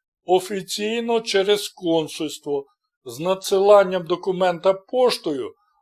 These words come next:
але фактично їм також доступний вхід через «Дія підпис»,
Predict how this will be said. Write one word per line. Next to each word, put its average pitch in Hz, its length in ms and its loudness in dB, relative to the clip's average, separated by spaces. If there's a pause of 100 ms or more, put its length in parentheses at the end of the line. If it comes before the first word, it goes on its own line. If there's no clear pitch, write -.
але 196 240 2
фактично 220 760 0
їм 214 300 0
також 208 800 2
доступний 170 800 -4
вхід 220 520 -10
через 175 360 0
«Дія 156 420 -2
підпис», 208 720 -6